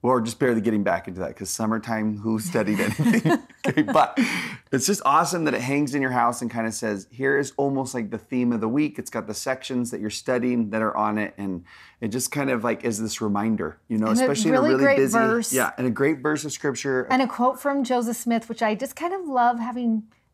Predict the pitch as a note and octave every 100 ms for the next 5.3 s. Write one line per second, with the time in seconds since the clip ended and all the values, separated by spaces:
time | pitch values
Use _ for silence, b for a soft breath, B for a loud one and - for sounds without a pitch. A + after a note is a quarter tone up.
0 | - G#3+ A3 - A#3 A3 G#3+ - G3+ -
1 | G3 A3 A3+ A3 G#3 F#3+ F#3+ F#3+ b b
2 | A2+ G2+ - _ - B3+ A3+ D4+ D4 A3+
3 | C#4+ C#4+ D4+ E4+ E4+ D#4+ - C4 A#3 A#3+
4 | - A3 B3 - _ _ _ _ G#3 -
5 | A#3 F#3+